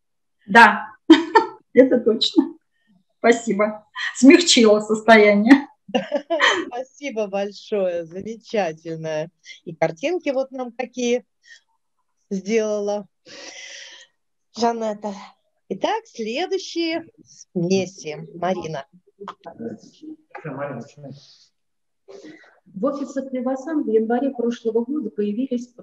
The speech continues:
Speaker 3: продажи спреев «Мама Мия» и «Расслабься». Кто-то обратил на них внимание, а кто-то нет. Мы с вами хорошо за-, знакомы со спреем «Вива Плюс». Спрей «Мама Мия» — тот же самый спрей. Состав, состав его не изменился.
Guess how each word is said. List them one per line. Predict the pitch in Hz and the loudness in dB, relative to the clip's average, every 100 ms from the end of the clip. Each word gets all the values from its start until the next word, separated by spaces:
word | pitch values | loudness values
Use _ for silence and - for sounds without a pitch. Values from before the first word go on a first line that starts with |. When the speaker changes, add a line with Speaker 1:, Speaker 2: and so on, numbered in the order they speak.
| - | -6
Speaker 3:
продажи | 214 208 233 214 | -4 -4 -4 -6
спреев | 220 - 185 165 151 - _ _ _ | -10 -12 -10 -8 -8 -12 _ _ _
«Мама | 202 233 226 | -2 -2 -2
Мия» | 226 240 240 185 | -2 0 -2 -4
и | |
«Расслабься». | 185 196 - 170 147 - 156 160 _ _ _ _ | -8 -10 -10 -10 -12 -14 -18 -18 _ _ _ _
Кто-то | 330 330 262 | -8 -4 -2
обратил | 247 240 240 220 | 0 0 0 0
на | 214 | 0
них | 208 208 | -2 -2
внимание, | 202 202 190 185 180 175 _ - | -4 -4 -4 -8 -12 -14 _ -18
а | 185 | -18
кто-то | _ 214 220 | _ -8 -2
нет. | 240 190 190 - _ _ - | -2 -2 -10 -20 _ _ -4
Мы | 226 | -2
с | 254 | 0
вами | 294 285 285 | 0 0 0
хорошо | 277 285 - 311 | -2 -4 -6 -4
за-, | 220 220 | -4 -2
знакомы | 226 233 277 269 254 | -2 -2 -2 -4 -2
со | 185 | -8
спреем | 180 - 226 240 220 | -10 -6 -2 0 0
«Вива | 208 208 208 | -2 -6 -6
Плюс». | - 185 165 - - _ 151 127 127 - _ _ _ _ _ 127 | -12 -16 -16 -20 -20 _ -20 -20 -20 -20 _ _ _ _ _ -20
Спрей | - 262 311 | -4 0 4
«Мама | 302 302 285 | 4 4 2
Мия» — | 311 320 269 - | 2 2 0 0
тот | 277 | -2
же | 277 | -4
самый | - 190 165 165 | -6 -4 -4 -6
спрей. | 165 - 170 160 156 _ | -10 -8 -6 -6 -8 _
Состав, | - 233 - 269 254 - _ - | -10 -8 -2 -2 -2 -10 _ -4
состав | 262 269 - 339 339 | 0 0 0 -2 0
его | 208 180 175 175 | -4 -2 -4 0
не | 226 285 - | 0 0 -2
изменился. | 233 220 214 185 165 - - - | -4 0 0 0 -4 -10 -12 -14